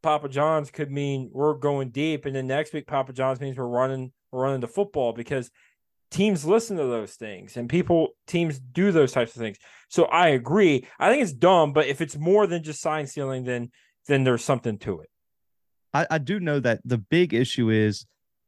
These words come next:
Speaker 2: it, there is an N C double A rule banning the, like, use of equipment to record signals, which is co-, which is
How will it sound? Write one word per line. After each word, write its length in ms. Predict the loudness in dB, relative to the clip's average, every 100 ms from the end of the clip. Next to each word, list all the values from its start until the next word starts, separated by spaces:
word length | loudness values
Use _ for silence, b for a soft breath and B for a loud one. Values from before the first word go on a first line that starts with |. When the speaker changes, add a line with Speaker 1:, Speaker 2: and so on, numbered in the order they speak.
| _
Speaker 2:
it, 220 | 0 0 0
there 300 | -2 0 2 2
is 200 | 2 2
an 80 |
N 140 | 0 -2
C 120 | -2
double 260 | -2 2 2
A 100 | 2
rule 480 | 2 2 2 0 -2 -2
banning 680 | 0 2 2 2 0 -2 -6 -14 _
the, 580 | -12 0 2 4 2 0 -2
like, 220 | 0 0
use 420 | -2 -2 0 0 0
of 120 | -4
equipment 460 | -2 -2 0 -2
to 80 | -4
record 500 | -8 -8 -2 0 0
signals, 500 | -2 -2 -2 -4 -4
which 260 | -2 -2 -4 -4
is 200 | -2 -4
co-, 300 | -4 -2 -2 0 -2
which 200 | -2 -4
is 200 | -6 -6